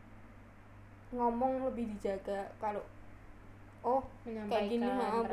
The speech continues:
Speaker 2: perasaan, iya.
Speaker 1: Ngelukain enggak? Oh, gitu.
Speaker 2: Gue tuh dulu tuh demen banget curhat sama temen-temen gue tau.
Speaker 1: Ya itu kan padahal kadang bahaya loh.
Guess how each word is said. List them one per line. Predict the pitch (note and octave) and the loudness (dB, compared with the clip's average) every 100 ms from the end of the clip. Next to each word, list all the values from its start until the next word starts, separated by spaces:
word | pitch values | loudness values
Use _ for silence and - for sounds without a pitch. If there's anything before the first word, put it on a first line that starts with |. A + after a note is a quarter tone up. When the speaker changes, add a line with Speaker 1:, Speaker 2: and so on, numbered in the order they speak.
| A3+ | 2
Speaker 2:
perasaan, | A3+ G3+ G3+ | 0 -4 -10
iya. | G3+ | -6
Speaker 1:
Ngelukain | - A#3 A3+ G#3 A3+ | 0 2 2 2 2
enggak? | B3+ B3 A#3+ - | 0 0 0 0
Oh, | - A3+ | -4 -10
gitu. | A#3 A3+ B3+ - C#4 - - - - | -8 -8 -8 -10 -14 -16 -16 -16 -6
Speaker 2:
Gue | G#3 A#3+ | 0 0
tuh | F4 | 2
dulu | C4+ A#3 B3+ | 2 2 0
tuh | F4+ D#4+ G#3+ | 0 0 2
demen | G#3 G#3 G#3 | 2 2 2
banget | G3+ - | 0 -2
curhat | G#3 G#3 | -6 -6
sama | G3+ G#3 G3+ | -6 -4 -4
temen-temen | G3+ G3 G3 F#3+ | -4 -4 -4 -4
gue | G3 A3+ | -2 -2
tau. | A3+ - - - - - - - - - - | -4 -6 -10 -14 -16 -16 -16 -18 -16 -16 -8
Speaker 1:
Ya | G3+ | -2
itu | A#3 D#4 | -2 0
kan | D#4 C#4+ | 2 2
padahal | B3 A3 A#3 C#4+ - | 4 4 4 2 -2
kadang | - A#3 C4 C#4 | -2 0 2 0
bahaya | A#3+ A3 A#3 | 0 0 0
loh. | G#3+ G3 | -2 -6